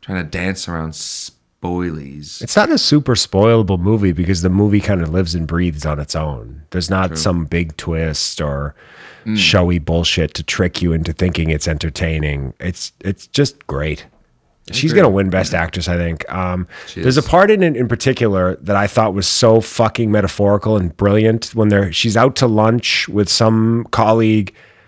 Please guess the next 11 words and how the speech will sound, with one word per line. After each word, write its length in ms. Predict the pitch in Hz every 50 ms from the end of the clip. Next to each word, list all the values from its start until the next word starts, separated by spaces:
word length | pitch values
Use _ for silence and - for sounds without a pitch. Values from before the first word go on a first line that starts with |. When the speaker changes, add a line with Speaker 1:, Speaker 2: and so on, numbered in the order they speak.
| _ _ _ _ _ _ _ -
Speaker 2:
I 60 | -
forget 280 | - - 113 113 120 101
who 180 | 104 117 117
exactly, 560 | 110 101 95 98 104 101 98 - - 107 101 98
but, 300 | 85 - 98 95 - _ - -
and 140 | 101 98
she 200 | - - - 110 117
orders 420 | - 139 143 156 165 151 131 110 -
a 80 | - -
cucumber 540 | - - - 147 131 - 139 131 120 120
salad. 560 | 104 - - - 98 101 107 110 123 123 123